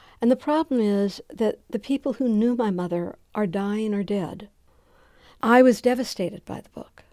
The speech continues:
I thought it was cruel, and I thought it was really slanted in how it chose to portray. Uh,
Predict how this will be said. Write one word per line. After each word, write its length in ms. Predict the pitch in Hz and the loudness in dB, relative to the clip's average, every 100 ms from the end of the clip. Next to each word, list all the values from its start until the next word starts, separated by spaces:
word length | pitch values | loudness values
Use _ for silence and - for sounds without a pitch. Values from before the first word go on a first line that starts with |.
| _ | _
I 60 | 185 | -8
thought 180 | 214 190 | -6 -6
it 60 | |
was 120 | - - | -8 -18
cruel, 460 | - 208 208 330 _ _ _ _ _ - - - - _ | -8 -4 -4 -6 _ _ _ _ _ -20 -20 -20 -20 _
and 180 | 214 202 | -2 0
I 100 | 196 | 0
thought 260 | - 196 190 | 0 -2 -2
it 120 | - | -4
was 180 | 185 170 | -6 -6
really 840 | 165 196 226 220 220 208 208 185 _ _ _ _ _ _ _ - | 0 4 6 6 6 4 2 -2 _ _ _ _ _ _ _ -8
slanted 720 | - - 214 214 208 202 190 | -8 -4 -4 -4 -2 -4 -4
in 120 | 175 | -6
how 220 | 180 180 | -4 -4
it 140 | - - | -6 -8
chose 460 | - 208 196 180 | -4 -2 -2 -4
to 120 | - 196 | -6 -10
portray. 800 | - 160 - 190 - - 202 - _ - - - - _ _ - | -8 -10 -8 -10 -10 -10 -14 -16 _ -20 -20 -20 -20 _ _ -10
Uh, 280 | 175 170 | -8 -8